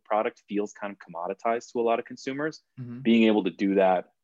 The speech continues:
Speaker 1: was actually the key to unlocking this sustainable competitive advantage. <clears throat> So we said, "Okay, that's, that's our theory. Like, you have to build a sys-, a, a, like, some sort of cost structure advantage that would, that would allow you to build this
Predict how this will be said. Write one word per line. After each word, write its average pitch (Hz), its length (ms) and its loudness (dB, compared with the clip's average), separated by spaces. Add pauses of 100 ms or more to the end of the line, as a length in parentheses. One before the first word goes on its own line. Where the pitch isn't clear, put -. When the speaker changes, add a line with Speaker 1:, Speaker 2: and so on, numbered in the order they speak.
Speaker 1:
was 98 180 -2
actually 95 320 0
the 87 80 -8
key 95 260 -8
to 92 180 -4
unlocking 85 580 -8
this 85 180 -14
sustainable 85 560 -12
competitive 90 380 -10
advantage. 151 480 0
<clears throat> 214 260 4
So 120 320 2 (720)
we 113 60 -8
said, 110 200 -2
"Okay, 117 280 2 (340)
that's, - 400 -4
that's 101 240 0
our 107 240 -2
theory. 104 400 -4
Like, 87 220 -10
you 95 120 -8
have 92 200 -4
to 98 80 -10
build 90 240 -4
a - 20 -4
sys-, - 360 -14
a, 92 120 -8 (100)
a, 92 120 -6 (720)
like, 87 220 -10
some 117 300 -4
sort 113 200 2
of 95 100 -4
cost - 300 -6
structure 95 240 -4
advantage 85 400 -6
that 82 120 -6
would, 87 180 -10 (100)
that 87 100 -2
would 85 100 -6
allow 85 180 -4
you 85 80 -4
to 85 60 -8
build 87 240 -8
this 87 280 -8